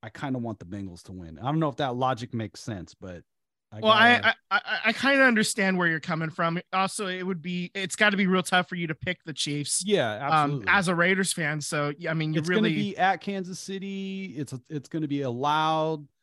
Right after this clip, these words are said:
Speaker 1: stadium, and, um, you know, as special as we think Joe Burrow is, and he, he's an amazing quarterback,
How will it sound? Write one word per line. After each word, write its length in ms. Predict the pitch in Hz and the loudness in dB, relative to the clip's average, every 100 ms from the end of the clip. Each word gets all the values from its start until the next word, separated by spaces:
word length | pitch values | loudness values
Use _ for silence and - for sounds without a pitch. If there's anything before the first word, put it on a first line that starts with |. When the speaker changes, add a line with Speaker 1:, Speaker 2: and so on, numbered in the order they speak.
| _ _ _ _ _ | _ _ _ _ _
Speaker 1:
stadium, 1040 | - - 165 165 165 165 165 160 160 156 | -18 -8 -4 -2 0 0 0 0 0 0
and, 320 | 139 131 120 | -2 -2 -2
um, 400 | 123 120 120 113 | -4 -6 -6 -6
you 100 | 120 | -2
know, 140 | 131 127 | -2 -2
as 180 | 127 117 | -6 -6
special 840 | - - 160 160 - 156 156 151 _ _ _ _ _ _ | -10 -2 -2 -2 -6 -8 -8 -10 _ _ _ _ _ _
as 160 | 127 110 | -10 -6
we 180 | 131 143 | -2 -2
think 500 | - - 151 143 - | -4 -2 0 0 -2
Joe 240 | 147 147 | 0 0
Burrow 420 | 123 139 147 135 | 0 0 2 0
is, 580 | 127 135 147 151 147 - _ | 0 0 0 0 -4 -10 _
and 120 | 120 | -8
he, 260 | 101 110 104 - | -6 -6 -8 -10
he's 300 | 127 147 120 | -4 -2 -2
an 120 | 107 | -4
amazing 760 | 95 101 120 135 143 131 127 117 | -4 -2 0 2 0 0 -4 -6
quarterback, 880 | - 135 135 123 135 139 135 - | -6 -6 -6 -6 -6 -4 -8 -12